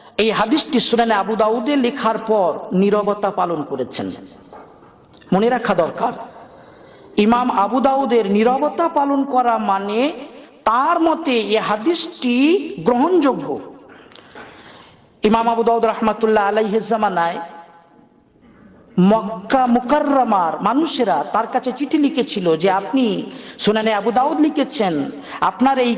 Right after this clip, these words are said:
কিতাব সংকলনের পদ্ধতি কি, কি পদ্ধতিতে আপনি সংকলন করেছেন, আমাদেরকে লিখে পাঠাবেন।" তো মক্কাওয়ালাদের নামে জবাবে তিনি যে চিঠি লিখেছিলেন তাতে বলেছিলেন, "মা লা আযকুরু ফীহি শাইআন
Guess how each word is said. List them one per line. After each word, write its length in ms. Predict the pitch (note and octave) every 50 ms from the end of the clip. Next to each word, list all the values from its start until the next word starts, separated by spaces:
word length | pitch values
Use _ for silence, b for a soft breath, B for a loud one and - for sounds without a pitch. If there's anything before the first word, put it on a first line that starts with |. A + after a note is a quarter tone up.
| - -
কিতাব 340 | C4 B3+ C4 C#4 C#4 C4+
সংকলনের 680 | C4+ - - B3+ C4 C4 C4 C#4 C#4 C#4 C4+ C4 B3+ A3 - -
পদ্ধতি 460 | C4 - A#3 A3 D4 D#4+ - - D#4+
কি, 280 | - - C#4 B3 A3
কি 220 | F#3 - A#3+ C#4 D4+
পদ্ধতিতে 600 | D4+ D4 D4+ A#3+ A3+ D4+ D#4+ D#4+ E4+ D#4+ D#4 C#4+
আপনি 200 | C#4 C#4 C4+ C4
সংকলন 440 | - B3+ B3+ B3 B3+ B3+ B3 A#3+ A3+
করেছেন, 420 | A#3+ A3+ A3 A3 A3 A3+ A#3 G#3
আমাদেরকে 500 | G3+ G#3 G#3 F#3+ G#3 G3+ G3+ - G#3 G3
লিখে 200 | F#3+ F#3+ G3+ G3
পাঠাবেন।" 460 | - F#3 E3 - D#3+ D3+ D3 C#3+ C#3+ - - B B B B B B B B B B B
তো 100 | F#3 F3+
মক্কাওয়ালাদের 720 | F#3 F#3+ F#3+ F#3 F#3+ A#3+ A3+ A3+ A3 A3 A3 A3 A3 A3
নামে 400 | G#3 G3+ G3+ G#3 G#3 G3+ F#3+ F3+ E3+
জবাবে 500 | G3 G3 G3 A#3 B3 A#3+ A#3 C#4 C4 A#3 A3+ C#4
তিনি 160 | A#3+ A#3+ B3
যে 140 | - A#3+ A#3
চিঠি 280 | A3+ - A#3+ A3+ - C4+
লিখেছিলেন 600 | A#3+ A#3+ - A#3 G#3 - - G3 F3+ F#3 E3+ E3+
তাতে 280 | - - F3 F3 - F#3+
বলেছিলেন, 720 | E3+ F#3 F#3+ A#3 A3+ - - B3+ B3+ C4 C#4+ D#4 F4+ F#4+ G4 - B B B B B B B B B - -
"মা 640 | D3+ E3 F#3 G3 G3+ G3+ G3 G3 F#3+ F#3 F3 E3 - - - - - - - - - - _ _ _ _ _ -
লা 240 | - D#3 E3+ F#3+ G#3 G#3+
আযকুরু 580 | - - E4 C#4+ A#3+ - - C#4+ C#4+ B3+ A#3+
ফীহি 400 | G#3+ - A#3+ A#3+ A#3+ A3+ G#3 A3
শাইআন 680 | G3+ - - D4 D#4+ G4+ - - A3 G#3 E3+ C#3+ B2+